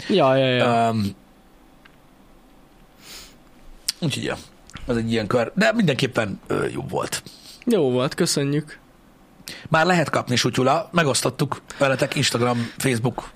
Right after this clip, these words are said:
Speaker 1: Így van.
Speaker 2: tartalomban.
Speaker 1: Instagramon megosztottuk, de amúgy november másodikától lehetett kapni.
Speaker 2: Igen. Egyébként, ö, azért is, ö, olvasták sokan, mert ez az a szám, amiben
Speaker 1: Jó, hát
Speaker 2: benne van a, a száz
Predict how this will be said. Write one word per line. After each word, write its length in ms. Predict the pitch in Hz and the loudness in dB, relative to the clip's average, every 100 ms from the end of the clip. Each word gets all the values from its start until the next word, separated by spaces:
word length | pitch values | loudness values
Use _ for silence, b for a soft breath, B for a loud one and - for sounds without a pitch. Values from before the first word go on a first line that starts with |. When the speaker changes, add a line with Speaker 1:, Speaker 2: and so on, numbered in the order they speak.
| - | -4
Speaker 1:
Így 200 | 170 127 | -2 0
van. 140 | 156 | 0
Speaker 2:
tartalomban. 540 | 151 120 - 131 139 - - | 2 2 2 2 0 -2 -2
Speaker 1:
Instagramon 600 | 262 240 - 180 185 190 | 2 2 4 4 4 4
megosztottuk, 420 | 233 233 240 240 | 4 2 2 2
de 120 | 202 | 4
amúgy 180 | 254 262 | 4 6
november 440 | 262 220 185 196 196 | 6 6 6 6 6
másodikától 760 | 170 156 151 139 143 143 160 | 4 2 2 2 2 2 4
lehetett 640 | 147 143 139 160 - - - | 4 2 2 -2 -4 -6 -2
kapni. 300 | 170 - - | -2 0 2
Speaker 2:
Igen. 220 | 160 143 | 4 4
Egyébként, 540 | - 269 370 381 320 233 | 4 4 4 4 2 4
ö, 180 | 254 240 214 202 | 4 4 0 -2
azért 440 | 202 226 233 233 202 | 2 4 4 2 2
is, 220 | - - | 2 2
ö, 80 | 151 | 2
olvasták 640 | 151 170 160 - 160 139 | 2 4 4 4 2 2
sokan, 460 | - 160 - 175 190 | 2 2 2 2 4
mert 360 | 170 143 - - | 2 2 0 2
ez 220 | 190 175 | 2 4
az 120 | 147 | 2
a 40 | |
szám, 520 | 139 - 139 143 196 165 | 2 4 4 4 0 0
amiben 220 | - 147 147 | 2 4 4
Speaker 1:
Jó, 40 | |
hát 80 | 156 | 6
Speaker 2:
benne 300 | 180 170 160 | 4 4 4
van 220 | 139 139 | 4 4
a, 340 | 131 123 120 120 107 B B B B B B B - - - - | 4 6 6 4 0 B B B B B B B -12 -12 -18 0
a 220 | 135 127 | 2 4
száz 840 | - - 165 165 165 127 - - | 2 2 4 4 2 2 0 -2